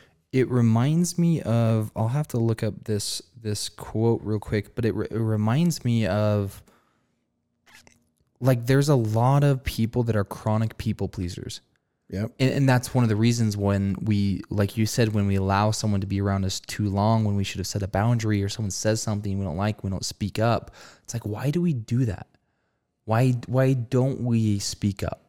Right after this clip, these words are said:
Speaker 1: Why don't we have a backbone? And for a lot of people, it's 'cause they're chronic people pleasers.
Speaker 2: Mm-hmm.
Speaker 1: And the
Speaker 2: I am.
Speaker 1: thought of, like,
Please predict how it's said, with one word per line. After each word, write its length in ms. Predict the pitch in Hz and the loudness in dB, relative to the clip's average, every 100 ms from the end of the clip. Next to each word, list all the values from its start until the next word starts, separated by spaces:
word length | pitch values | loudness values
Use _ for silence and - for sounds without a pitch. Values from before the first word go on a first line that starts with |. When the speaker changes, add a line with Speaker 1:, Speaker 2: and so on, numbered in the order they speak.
| - | -4
Speaker 1:
Why 160 | 113 | 0
don't 360 | 117 113 123 80 | 0 2 0 0
we 120 | 107 101 | -2 -2
have 240 | 104 101 | -4 -6
a 60 | 90 | -6
backbone? 600 | - 135 - - 78 92 | -2 -2 -2 -8 -8 -8
And 120 | 98 | -4
for 140 | 117 104 - - - | -2 -2 -4 -12 -2
a 40 | |
lot 140 | 113 120 | 0 0
of 60 | |
people, 280 | - 135 147 | 0 0 0
it's 80 | 107 | -4
'cause 160 | - 107 | -4 -6
they're 80 | |
chronic 540 | 101 - 101 113 104 - | -6 -6 -4 -4 -6 -8
people 300 | - 160 143 | -6 -4 -4
pleasers. 480 | - 87 - - - | -6 -10 -10 -12 -10
Speaker 2:
Mm-hmm. 340 | 101 101 101 107 | -8 -6 -4 -2
Speaker 1:
And 140 | 110 | 0
the 80 | 101 | 0
Speaker 2:
I 120 | 113 156 | 2 4
am. 120 | 135 | 4
Speaker 1:
thought 360 | 110 143 165 - | 4 2 -2 0
of, 220 | 127 113 | -2 0
like, 300 | 117 110 - | 2 0 -2